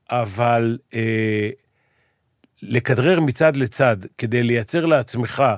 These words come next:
מצב זריקה, להגיע למצב הזריקה, אתה כבר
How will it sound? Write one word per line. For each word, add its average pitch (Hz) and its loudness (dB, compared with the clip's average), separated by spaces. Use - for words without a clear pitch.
מצב 135 2
זריקה, 113 -4
להגיע 131 6
למצב 131 4
הזריקה, 110 -4
אתה 127 -6
כבר 131 2